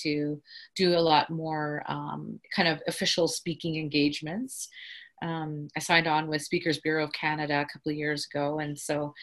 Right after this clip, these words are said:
it's, uh, it's, it's been, you know, one of my things that I, I really like to do. So it just gives me practice and, you know, a chance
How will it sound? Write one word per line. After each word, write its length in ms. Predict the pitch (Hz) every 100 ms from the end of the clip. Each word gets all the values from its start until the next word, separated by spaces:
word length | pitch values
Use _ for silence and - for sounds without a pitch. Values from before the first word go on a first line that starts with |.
| - - -
it's, 320 | 160 160 -
uh, 200 | 156 147 -
it's, 220 | 165 185
it's 240 | - 175 - _
been, 300 | 180 170 170 165
you 80 |
know, 100 | 160
one 160 | 151 160
of 80 | 156
my 300 | 143 139 - -
things 380 | 185 165 165 160
that 160 | 143
I, 140 | 147 143 156
I 60 |
really 260 | 151 156 156
like 220 | 147 143
to 100 | -
do. 220 | 151 151 156
So 300 | - 147 143
it 80 | 151
just 220 | 180 -
gives 160 | 190 185
me 120 | 165
practice 600 | - 156 165 190 180 -
and, 180 | 156 147 - - - -
you 80 | 175
know, 80 | 160
a 60 |
chance 360 | 156 156 143